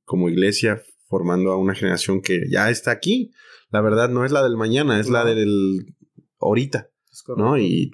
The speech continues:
Speaker 1: sus vidas nos afectan y nos afectarán durante los próximos años. Em, ya para terminar, Chema, ¿cómo, cómo te ves en el futuro?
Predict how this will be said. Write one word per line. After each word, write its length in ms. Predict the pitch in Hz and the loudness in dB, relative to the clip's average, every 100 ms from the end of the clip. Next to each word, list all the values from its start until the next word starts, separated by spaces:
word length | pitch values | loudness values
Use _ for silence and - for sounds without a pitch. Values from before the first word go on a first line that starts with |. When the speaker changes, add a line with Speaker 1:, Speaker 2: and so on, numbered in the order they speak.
| - | -6
Speaker 1:
sus 320 | - - 101 | -2 0 2
vidas 460 | 101 113 120 131 - | 4 2 0 -8 -6
nos 240 | 90 90 | -4 -2
afectan 760 | 85 - - 113 - 120 120 135 | -6 -6 -2 -2 -2 -4 -2 -4
y 140 | - 90 | -2 -2
nos 240 | 85 82 | -2 -2
afectarán 720 | - 82 - 85 92 104 135 - - - - - | -4 -6 -4 0 0 0 -2 -8 -8 -6 -6 -4
durante 260 | 95 90 82 76 | -2 -2 -6 -10
los 360 | - 101 87 - | -8 -2 -2 0
próximos 440 | 101 - 123 101 92 | -2 -2 -2 0 0
años. 420 | 123 107 - - - - - - - _ _ - _ _ _ _ _ _ | 0 0 -4 -16 -20 -20 -20 -20 -20 _ _ -20 _ _ _ _ _ _
Em, 340 | 120 123 123 120 123 - _ _ _ _ - 107 - | -2 0 0 -4 -8 -16 _ _ _ _ -18 -16 -6
ya 220 | 120 139 | -2 0
para 180 | 190 135 | 0 2
terminar, 380 | 113 104 110 | 2 2 0
Chema, 420 | 113 117 104 95 - - _ _ - | 0 2 2 0 -6 -20 _ _ -6
¿cómo, 680 | 151 170 175 175 127 - - _ | -2 0 0 0 0 -2 -10 _
cómo 200 | - 160 | -6 -4
te 80 | 151 | 0
ves 180 | 120 117 | 0 0
en 80 | 120 | 0
el 80 | 92 | -2
futuro? 460 | 82 104 90 - | -4 -4 -4 -8